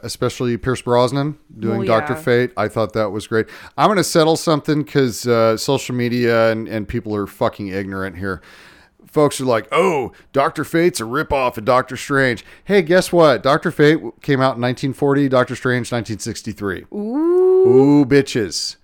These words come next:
Speaker 2: Look at you.
Speaker 1: And, uh, you know, there was, uh, folks who always compared, uh, said, uh,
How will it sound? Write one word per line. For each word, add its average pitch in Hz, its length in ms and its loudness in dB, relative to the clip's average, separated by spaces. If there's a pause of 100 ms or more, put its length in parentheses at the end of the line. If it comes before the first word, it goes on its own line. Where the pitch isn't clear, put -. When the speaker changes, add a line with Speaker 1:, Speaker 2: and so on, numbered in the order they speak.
Speaker 2:
Look 180 180 -12
at 170 60 -12
you. 170 400 -8
Speaker 1:
And, 110 400 -2
uh, 110 340 0
you 123 120 -8
know, 110 100 -2
there 123 180 -2
was, 135 320 -2
uh, 120 140 2
folks 160 380 0
who 127 200 0
always 123 320 0
compared, 117 600 -2
uh, 98 340 0
said, 104 320 -6
uh, 95 300 -2